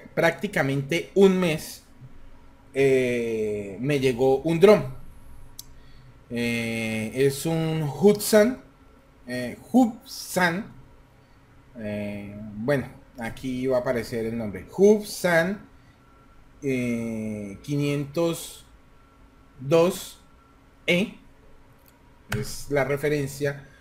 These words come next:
de este dron. Y, eh, bueno, estuve en,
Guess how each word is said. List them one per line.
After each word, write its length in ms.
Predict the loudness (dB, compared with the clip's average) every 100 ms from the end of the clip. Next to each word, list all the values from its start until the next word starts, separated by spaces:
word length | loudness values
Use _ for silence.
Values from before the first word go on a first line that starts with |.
| _ -6
de 100 | -4
este 300 | 0 4 6
dron. 240 | 4 2 -6 -20 -20 -20 -20 -20 -20 _ -20 -20 -20 -20 -20 _ -20 -20 -20 -20 -20 -20 -20 _ _ _ -20 -8
Y, 400 | 2 2 2 -4 -18 -20 -20 -8
eh, 760 | -2 2 2 2 0 -2 -2 -2
bueno, 320 | 0 2 0 -6 -12
estuve 840 | -8 0 4 4 4 2 2 2
en, 380 | 0 -2 -4